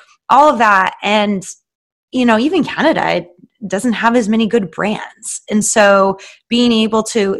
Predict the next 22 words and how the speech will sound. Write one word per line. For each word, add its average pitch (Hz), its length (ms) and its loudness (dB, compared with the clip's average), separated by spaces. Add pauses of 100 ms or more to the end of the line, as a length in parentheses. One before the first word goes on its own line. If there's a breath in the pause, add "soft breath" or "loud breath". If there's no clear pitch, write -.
(140)
'cause 269 80 -4
it 277 100 -2
seems 523 240 -2
like 523 160 2
you've 339 140 4
got 262 220 2
your 220 100 -4
system 180 600 -8
down, - 340 -10
right? 196 260 -4
Like, 208 160 -4
you've 208 160 -8
got 254 240 -2
your 285 160 -2
products, 233 760 0
you've, 202 220 -8
seems 262 380 -2
like 247 160 -4
manufacturing, 214 1040 -2
you 214 100 -4
know, 196 80 -4
you 190 180 -8